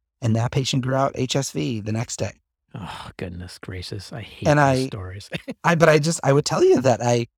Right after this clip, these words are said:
Speaker 1: having been doing this now for ten years, I'm getting more conservative on my lumbar punctures. And I, I have not heard <laughs> anybody give me a great story that unless the L P is legitimately perfectly normal, it's not a reasonable idea to admit those patients.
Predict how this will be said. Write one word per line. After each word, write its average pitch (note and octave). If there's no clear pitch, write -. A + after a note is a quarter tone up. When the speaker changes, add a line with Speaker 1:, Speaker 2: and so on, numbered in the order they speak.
Speaker 1:
having C3+
been C3
doing D3
this D3+
now D#3
for E3
ten E3+
years, G3
I'm B2
getting D3
more F3+
conservative A#2+
on A#2
my A2+
lumbar A2+
punctures. G3+
And C3
I, B2+
I C#3+
have C#3+
not C3+
heard D#3
<laughs> D3+
anybody D#3+
give D3
me D3+
a C#3
great D3
story F#3
that B2+
unless B2+
the -
L B2
P B2
is A2
legitimately A2
perfectly C#3
normal, D#3
it's -
not C3
a C3
reasonable A#2+
idea A#2
to A#2
admit A2+
those A2+
patients. G#2+